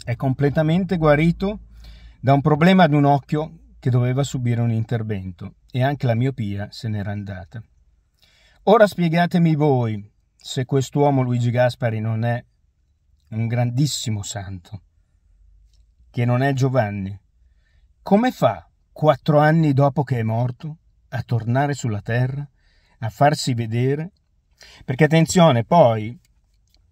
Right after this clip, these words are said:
la Esther Maddaloni, che non sapeva neanche il nome di quest'uomo, ha trovato il quaderno dell'amore in casa e ha telefonato a Bologna. E nel quaderno dell'amore c'erano le foto di Luigi Gaspari, quindi lei ha riconosciuto quell'uomo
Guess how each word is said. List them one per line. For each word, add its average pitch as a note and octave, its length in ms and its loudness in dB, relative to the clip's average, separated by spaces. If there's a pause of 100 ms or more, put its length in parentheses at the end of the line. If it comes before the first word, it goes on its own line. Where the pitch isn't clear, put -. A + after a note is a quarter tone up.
(320)
la C3+ 220 4
Esther E3+ 300 2
Maddaloni, C3 1000 0 (680)
che A#2+ 160 -4
non C3 260 2
sapeva D3+ 380 2
neanche D3+ 280 2
il C3 80 2
nome B2+ 360 2
di A#2 100 -2
quest'uomo, A2+ 760 -4 (640)
ha D3+ 120 4
trovato G3 460 4
il F3+ 40 -2
quaderno E3+ 380 0
dell'amore D#3 500 0
in D3+ 120 -2
casa C#3+ 600 0 (120)
e A3+ 80 -2
ha A#3 80 2
telefonato G3 560 2
a F#3 40 4
Bologna. F3 560 2 (1000)
E C3 80 -2
nel E3+ 160 4
quaderno A3 340 4
dell'amore F3+ 480 4
c'erano D3 340 2
le C3+ 120 2
foto E3+ 280 2
di D#3+ 60 4
Luigi C3 360 0
Gaspari, A#2 640 -2
quindi A#2+ 320 -4
lei G2+ 360 -6
ha A#2 120 -8
riconosciuto A#2 560 -4
quell'uomo G#2 680 -10